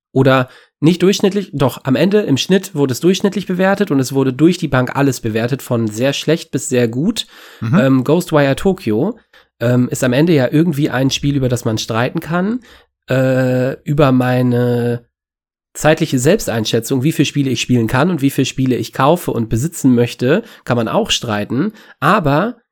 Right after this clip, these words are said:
Speaker 1: ich hab mir am Ende Ghostwire Tokyo zum Release gekauft und ein Grund, der, glaub ich, vielleicht so ein Drittel oder ein Viertel meiner Kaufentscheidung ausmacht, ist ein,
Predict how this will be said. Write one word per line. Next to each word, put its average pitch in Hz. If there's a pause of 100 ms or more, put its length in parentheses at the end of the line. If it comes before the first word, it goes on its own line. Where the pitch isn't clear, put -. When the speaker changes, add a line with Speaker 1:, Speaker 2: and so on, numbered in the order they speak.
(100)
Speaker 1:
ich 147
hab 160
mir 147
am 127
Ende 156
Ghostwire 147
Tokyo 175
zum 143
Release 135
gekauft 123 (240)
und -
ein 208
Grund, 160
der, 127
glaub 123
ich, -
vielleicht 120
so 113
ein 107
Drittel 175
oder 135
ein 120
Viertel 165
meiner 120
Kaufentscheidung 107
ausmacht, 131
ist 120
ein, 247